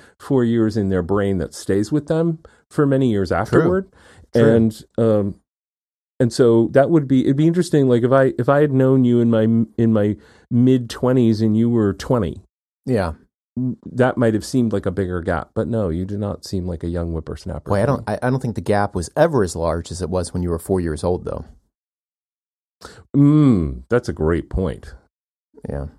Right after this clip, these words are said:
Speaker 1: Because you were purely notional at, at that. You were, you
Speaker 2: I
Speaker 1: were
Speaker 2: guess.
Speaker 1: pure nous or noos at that point.
Speaker 2: Hmm.
Speaker 1: So good for you.
Speaker 2: <laughs>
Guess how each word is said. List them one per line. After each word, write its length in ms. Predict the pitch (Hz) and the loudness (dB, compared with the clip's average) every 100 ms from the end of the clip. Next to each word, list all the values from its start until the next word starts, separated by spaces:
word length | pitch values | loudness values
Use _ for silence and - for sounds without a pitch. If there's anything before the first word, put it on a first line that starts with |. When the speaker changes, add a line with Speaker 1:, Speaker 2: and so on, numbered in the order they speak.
| - | -6
Speaker 1:
Because 260 | 113 101 95 | -4 -2 0
you 100 | 131 | 2
were 120 | 117 | 2
purely 420 | 87 - 131 107 | 0 0 0 2
notional 680 | 87 92 131 - 85 57 92 _ - | 0 0 0 -2 -6 -6 -12 _ -12
at, 80 | 87 _ _ | -12 _ _
at 140 | 92 - | -10 -6
that. 260 | 90 - | -6 -4
You 140 | 117 117 | -4 0
were, 180 | 104 - | -2 0
you 80 | 123 | 0
Speaker 2:
I 20 | |
Speaker 1:
were 100 | 120 | 0
Speaker 2:
guess. 200 | 180 104 | 0 0
Speaker 1:
pure 220 | 185 180 | 4 6
nous 580 | 123 127 139 - - - | 6 4 2 0 -10 -8
or 120 | - 98 | -4 -2
noos 640 | 101 113 87 64 - - | 0 0 0 -4 -8 -12
at 100 | 90 | -8
that 180 | 80 67 | -8 -8
point. 220 | - - - _ _ _ - | -10 -12 -14 _ _ _ -6
Speaker 2:
Hmm. 200 | 127 101 - _ _ _ _ _ | -6 -6 -12 _ _ _ _ _
Speaker 1:
So 260 | - 104 85 | -6 -4 -2
good 200 | 120 139 | -2 -2
for 120 | 101 | -2
you. 400 | 85 110 - - _ - | 0 0 -2 -10 _ -20
Speaker 2:
<laughs> 800 | - - - - - 719 - - | -14 -14 -14 -18 -20 -20 -10 -10